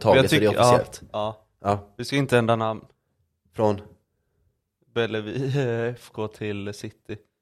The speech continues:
Speaker 2: Varför?
Speaker 1: Jag tror inte det blir bra, alltså.
Speaker 2: Ja, men det, det, okej, det, nu
Speaker 1: Det
Speaker 2: flikar vi in lite på, nu pratar vi om
Speaker 1: Ja.
Speaker 2: vad, vad klubben ska heta.
Speaker 1: Ja.
Speaker 2: För vi hade bestämt att det skulle
Speaker 1: Kommentera
Speaker 2: heta
Speaker 1: ner då. <laughs>
Speaker 2: Ja, gör det.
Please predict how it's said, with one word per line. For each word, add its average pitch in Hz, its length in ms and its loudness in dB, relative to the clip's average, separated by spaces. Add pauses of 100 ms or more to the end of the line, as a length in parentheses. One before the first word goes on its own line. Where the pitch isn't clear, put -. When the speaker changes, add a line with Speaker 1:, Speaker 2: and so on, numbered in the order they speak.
(160)
Speaker 2:
Varför? 110 280 -2 (200)
Speaker 1:
Jag 131 140 -4
tror 185 160 -4
inte 165 120 -8
det 147 100 -4
blir 131 140 -6
bra, 98 260 -6
alltså. - 260 -8
Speaker 2:
Ja, - 40 -10
men 139 200 4
det, 135 140 -10
det, 127 240 -10
okej, 139 300 2
det, 120 280 0
nu 139 160 4
Speaker 1:
Det 127 60 2
Speaker 2:
flikar 127 280 -2
vi 123 80 6
in 120 60 4
lite 104 320 4
på, 95 380 0
nu 104 160 -4
pratar 113 240 0
vi 92 60 -2
om 90 160 0
Speaker 1:
Ja. 107 120 6
Speaker 2:
vad, 117 80 6
vad 101 180 8
klubben 90 260 2
ska 92 120 -2
heta. 101 380 2 (140)
Speaker 1:
Ja. 107 160 -6
Speaker 2:
För 113 60 0
vi 123 80 6
hade 127 260 4
bestämt 127 480 2
att 98 100 -4
det 110 80 0
skulle 120 180 4
Speaker 1:
Kommentera 151 160 6
Speaker 2:
heta 127 120 6
Speaker 1:
ner 135 200 2 (540)
då. 214 40 8
<laughs> - 0 -
Speaker 2:
Ja, 147 200 12
gör 127 180 12
det. - 180 8